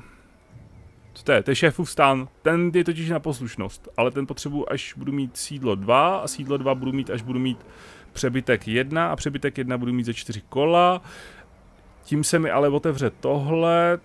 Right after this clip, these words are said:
takže to budu moct postavit tady, takže tady budu moct postavit něco jiného. Co tady postavíme?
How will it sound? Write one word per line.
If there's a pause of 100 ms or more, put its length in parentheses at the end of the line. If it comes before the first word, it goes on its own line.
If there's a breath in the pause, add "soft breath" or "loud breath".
(120)
takže
to
budu
moct
postavit
tady,
takže
tady
budu
moct
postavit
něco
jiného.
Co
tady
postavíme?